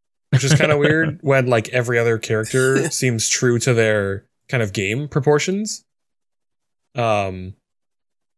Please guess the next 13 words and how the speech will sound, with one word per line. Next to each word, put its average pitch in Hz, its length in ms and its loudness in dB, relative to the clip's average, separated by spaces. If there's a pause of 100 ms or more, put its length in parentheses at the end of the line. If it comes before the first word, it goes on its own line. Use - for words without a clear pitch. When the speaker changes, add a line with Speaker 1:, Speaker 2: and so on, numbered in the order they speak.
(680)
Speaker 1:
and 135 140 -2
then 127 140 0
Mario 120 300 2
just 113 140 -6
has, 117 120 0
like, 113 120 -4
a - 20 -2
really 110 200 0
big 101 200 -4
head 104 200 -6
for 120 120 -8
some 127 180 -4
reason. 147 300 -8